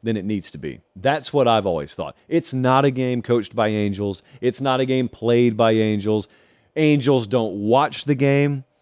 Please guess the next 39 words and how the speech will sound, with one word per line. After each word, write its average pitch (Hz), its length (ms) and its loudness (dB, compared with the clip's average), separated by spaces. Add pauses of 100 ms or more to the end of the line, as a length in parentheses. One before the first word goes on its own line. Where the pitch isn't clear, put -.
None 139 300 2
of 151 100 2
them 135 120 0
are 123 60 4
watching 123 280 2
my 98 140 -2
show 156 320 0
right 139 260 2
now. 135 240 0
There's 127 160 2
not 131 200 0
one 123 160 2
talking 120 340 -2
into 113 120 -2
this 107 180 -4
mic. 123 440 2 (220)
Don't 123 180 -2
be 147 120 2
fooled 156 280 2
by 147 120 4
the 143 80 2
white 139 260 2
shirt. 131 340 0 (300)
I 104 180 -4
screw 135 360 2
up 143 100 0
just 123 240 -4
as 127 100 -8
much 143 240 0
as 147 120 -4
the 160 80 0
next 147 260 0
guy. 113 280 2 (760)
And 135 180 2
it's 135 200 0
not 123 380 2
to 151 160 -2
endorse 139 420 0
behavior. 123 680 -2